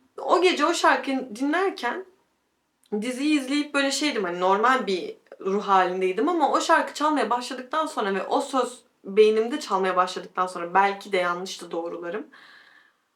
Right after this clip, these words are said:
inanılmaz bir ağlama krizi geçirdim o akşam. <laughs> Yine bir anksiyete atağı tuttu.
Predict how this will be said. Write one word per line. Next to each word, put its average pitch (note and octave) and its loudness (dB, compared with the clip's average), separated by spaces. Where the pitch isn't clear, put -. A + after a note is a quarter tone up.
inanılmaz A#3+ 2
bir G3 6
ağlama G3 2
krizi F#3 -10
geçirdim E3 -8
o D#3+ -8
akşam. D#3+ -10
<laughs> - -10
Yine B3 0
bir - 2
anksiyete G#3 0
atağı F#3+ 0
tuttu. - -12